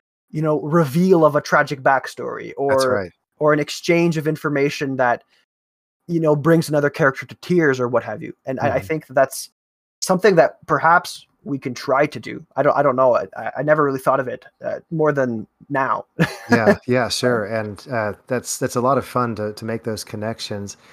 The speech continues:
Speaker 2: Uh, I'll tell you, one of the challenges is, as a D M, learning to identify when these moments are happening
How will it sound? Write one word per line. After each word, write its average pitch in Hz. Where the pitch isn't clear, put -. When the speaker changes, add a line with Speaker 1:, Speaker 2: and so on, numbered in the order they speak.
Speaker 2:
Uh, 107
I'll 120
tell 139
you, 113
one 135
of 113
the 107
challenges 113
is, 113
as 131
a 113
D 113
M, 95
learning 135
to 127
identify 110
when 104
these 101
moments 101
are 92
happening 85